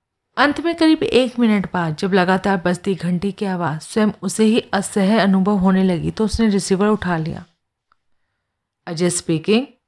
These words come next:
वो जानबूझकर रोबीली आवाज़ में बोला। जवाब में पहले तो गहरी सांस लेने की आवाज़ सुनाई दी, फिर सहमा सा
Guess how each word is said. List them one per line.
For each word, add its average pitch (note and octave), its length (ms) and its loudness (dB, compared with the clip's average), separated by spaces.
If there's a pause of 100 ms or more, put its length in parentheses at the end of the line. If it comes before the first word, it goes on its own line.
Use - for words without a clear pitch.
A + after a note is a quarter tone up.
(360)
वो F#3+ 80 -6
जानबूझकर F#3+ 760 0
रोबीली F3+ 420 4
आवाज़ D#3+ 400 2
में E3+ 100 -2
बोला। D#3+ 340 -4 (1000)
जवाब G3+ 480 2
में F3 220 0
पहले G#3+ 380 0
तो A3 140 0
गहरी F#3+ 360 2
सांस F#3+ 440 0
लेने F#3+ 280 2
की F#3 100 -2
आवाज़ E3 300 0
सुनाई G3 340 0
दी, F3 240 -8 (460)
फिर D4 140 -4
सहमा G#3 600 2
सा F#3+ 380 -2